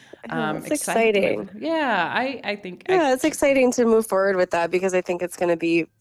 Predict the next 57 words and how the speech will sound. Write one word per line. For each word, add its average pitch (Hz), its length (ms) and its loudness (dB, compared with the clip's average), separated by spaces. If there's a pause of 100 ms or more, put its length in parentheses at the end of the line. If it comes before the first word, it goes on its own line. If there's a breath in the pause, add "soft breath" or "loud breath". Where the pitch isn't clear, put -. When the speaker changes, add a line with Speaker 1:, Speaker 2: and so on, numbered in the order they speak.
(100)
Speaker 1:
pretty 190 220 2
well 165 480 0 (580 soft breath)
um, 156 420 -4
received. - 520 -2
I, 185 120 -4 (140)
I 214 60 2
really 196 280 0
do. 170 140 -4 (580 loud breath)
Speaker 2:
And 277 160 0
it's, 302 180 -2
it's 240 220 -2
needed. 175 380 0
I 170 60 -4
mean, 185 180 -4
I, 185 300 -4
it's, - 420 -10
it's 196 240 -6
Speaker 1:
Yeah. 220 40 -8
Speaker 2:
one 220 100 -2
of 226 60 -4
those 196 180 -6
things 185 240 -6
that 170 180 -6
I 165 140 -6
certainly 165 400 -10
can't 151 280 -14
get 160 140 -6
everywhere 156 340 -6
and 147 120 -10
do 151 160 -4
all 147 200 -2
of 139 80 -8
it. 151 140 -6
Speaker 1:
Mm. 190 160 -2
Speaker 2:
And, 160 180 -8
and 180 200 -6
you're 170 100 -6
more 175 180 -6
centrally 180 440 -10
located, 151 580 -8
but 151 220 -10 (320 loud breath)
you've 220 220 -6
done 294 180 2
a 285 100 0
Speaker 1:
Yeah. 185 100 0
Speaker 2:
number 190 340 0
of 139 140 -2
events 139 520 -8
anyway 160 500 -6
with 135 220 -12
them. 139 180 -14
So - 120 -8
you're 156 140 -8
familiar 220 380 -6
with 196 140 -6
the - 60 -8
Speaker 1:
Mm-hmm. - 40 -6